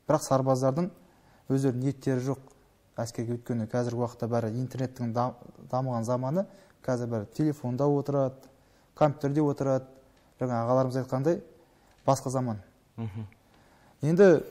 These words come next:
Speaker 1: бұл заманның да бір оң жақтары бар, тиімді жақтары. Өйткені ағаларымыздың кезінде әскерге борышын өтеуге барғанда екі жылға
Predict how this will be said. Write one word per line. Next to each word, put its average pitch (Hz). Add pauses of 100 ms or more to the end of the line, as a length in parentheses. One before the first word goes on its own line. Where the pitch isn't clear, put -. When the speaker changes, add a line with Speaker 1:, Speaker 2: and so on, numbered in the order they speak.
(360)
Speaker 1:
бұл 165
заманның 180
да 208 (420)
бір 156 (500)
оң 165
жақтары 156
бар, 180 (520)
тиімді 135
жақтары. 120
Өйткені 127 (720)
ағаларымыздың 135
кезінде 131 (840)
әскерге 131
борышын 139
өтеуге 139
барғанда 131
екі 127
жылға 139